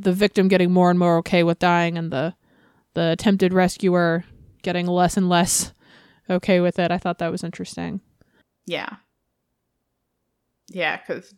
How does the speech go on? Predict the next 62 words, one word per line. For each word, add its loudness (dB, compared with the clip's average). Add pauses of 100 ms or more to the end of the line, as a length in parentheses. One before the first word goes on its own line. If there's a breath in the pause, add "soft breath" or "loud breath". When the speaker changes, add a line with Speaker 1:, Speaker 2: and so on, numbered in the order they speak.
Speaker 2:
Julian's -4
like, -2
"Well, 2
I'm -4
gonna -6
do -4
all 0
my 0
last -4
things -6
and -10
then -6
it's -16
fine -4
to -6
actually -8
kick -8
the -6
bucket." -8
But -8
Yadriel's -8
like, -8
"No, 2
I'm -2
getting -2
to -12
know -4
this -6
person -8
more -6
and -14
more." -10 (600 soft breath)
Speaker 1:
Right. 6
Speaker 2:
Um, -2
I 0
Speaker 1:
<laughs> -
Like, 2
Speaker 2:
don't, 6
Speaker 1:
"I've 6
made 6
a 4
Speaker 2:
I 4
don't 8
Speaker 1:
friend." 0
Speaker 2:
want 0
him -6
to -2
go. 2
Speaker 1:
<laughs> -20
Speaker 2:
Yeah. -2
Speaker 1:
"I've 4
made 2
an, 4
I've 4
made 4
an 2
undead 4
friend 6
and 2
now 8
I'm 4
sad 2